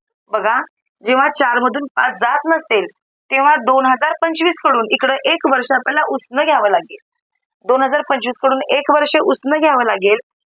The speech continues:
आणि एका वर्षामध्ये बारा महिने असतात, ते बारा याच्यामध्ये आपण ॲड करायचे. बघा, बारा आणि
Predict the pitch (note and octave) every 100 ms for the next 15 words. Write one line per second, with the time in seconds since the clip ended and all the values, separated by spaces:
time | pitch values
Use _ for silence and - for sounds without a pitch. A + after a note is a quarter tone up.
0 | _ - - D4+ C4+ C4 C4+ C4+ B3+ C4
1 | B3 G#3+ C4 A3+ A3+ G#3+ C#4 D#4+ D4 A3
2 | F#3+ F#3+ G3 - _ _ _ _ E4 B3+
3 | C#4+ B3+ C4+ A#3+ B3 B3 B3 B3 D4+ -
4 | B3+ D4+ E4 A#3+ F#3 F3+ - - _ _
5 | _ _ _ _ G3+ F3 D3 _ _ G#3
6 | A#3+ A#3 B3+ C4+